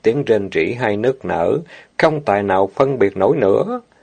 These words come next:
Đêm nay hai người, hai người tình lang ý thiếp, ân ái ngọt ngào không tả xiết. Lạc tài nữ tuy bề ngoài ôn nhu điềm đạm nhưng lại là người dám yêu dám hận. Giờ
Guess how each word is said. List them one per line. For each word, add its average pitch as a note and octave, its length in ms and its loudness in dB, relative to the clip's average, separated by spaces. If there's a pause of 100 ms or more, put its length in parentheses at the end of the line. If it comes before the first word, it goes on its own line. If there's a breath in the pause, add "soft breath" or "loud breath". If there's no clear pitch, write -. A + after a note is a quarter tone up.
(640 soft breath)
Đêm A2 260 2
nay G#2 260 2
hai G#2+ 220 0
người, G2 360 0
hai B2+ 200 0
người G2 340 0
tình - 180 0
lang G#2 280 0
ý C3 240 0
thiếp, D3 200 2 (160)
ân A2+ 180 0
ái A2+ 200 -4
ngọt F#2+ 280 -2
ngào F#2+ 260 0
không F#2+ 340 -2
tả E2+ 260 -2
xiết. B2 300 0 (500 loud breath)
Lạc A2 300 2
tài G2 160 4
nữ G2+ 280 2
tuy C3 160 6
bề F#2+ 180 0
ngoài F#2 280 2
ôn A#2+ 240 -2
nhu A#2+ 220 2
điềm F2+ 260 0
đạm E2+ 320 -2
nhưng G#2+ 220 -2
lại F2 160 0
là F#2 260 -2
người F2 360 -4
dám A2 280 -4
yêu G#2+ 240 2
dám G#2+ 260 -2
hận. F2 380 -6 (680 loud breath)
Giờ G#2 260 6